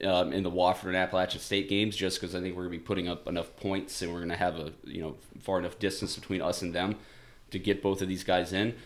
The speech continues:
And I wouldn't be surprised to see certain situations where we may normally go for it on, like, fourth and short at the thirty or something like that,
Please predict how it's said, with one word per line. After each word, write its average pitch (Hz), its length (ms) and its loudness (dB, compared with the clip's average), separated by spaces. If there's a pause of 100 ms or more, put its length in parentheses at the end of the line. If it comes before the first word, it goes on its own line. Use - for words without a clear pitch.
(120)
And 98 100 0
I 135 80 8
wouldn't 127 560 4
be 95 80 4
surprised 104 560 6
to - 60 -6
see 104 180 -2
certain 110 300 0
situations 98 720 0
where 92 100 0
we 104 140 2
may 107 320 2
normally 107 400 2
go 90 240 0
for 90 300 -4
it - 80 -6
on, 87 160 -4
like, 87 160 -2
fourth 101 340 0
and 87 100 -4
short 98 420 0
at 82 140 -2
the 82 60 -10
thirty 92 400 -2
or 78 60 -6
something 85 320 -4
like 82 200 -4
that, 85 280 2